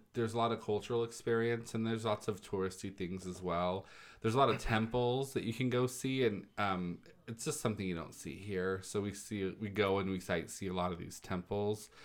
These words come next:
Um, they have a really cool national sport called Muay Thai fighting.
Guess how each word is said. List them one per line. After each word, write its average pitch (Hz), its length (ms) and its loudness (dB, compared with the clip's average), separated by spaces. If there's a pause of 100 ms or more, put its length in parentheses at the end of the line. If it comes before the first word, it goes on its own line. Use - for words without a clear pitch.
(300)
Um, 98 280 4
they 104 100 6
have 104 180 2
a 98 60 0
really 98 300 0
cool 95 500 0
national 95 420 -2
sport - 600 -2
called 101 280 0
Muay 95 280 2
Thai 95 320 -2
fighting. 104 760 -2